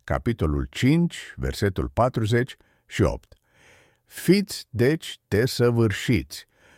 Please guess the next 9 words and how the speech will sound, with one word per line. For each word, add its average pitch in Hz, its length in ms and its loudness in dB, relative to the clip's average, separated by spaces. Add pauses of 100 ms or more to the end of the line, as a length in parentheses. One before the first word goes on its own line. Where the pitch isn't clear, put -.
(180)
după 78 400 0
cum 165 300 2
și - 360 -4
Tatăl 135 500 0
vostru 92 480 -2
cel 127 300 -2
ceresc - 680 -2
este - 560 -2
desăvârșit." 185 1160 -2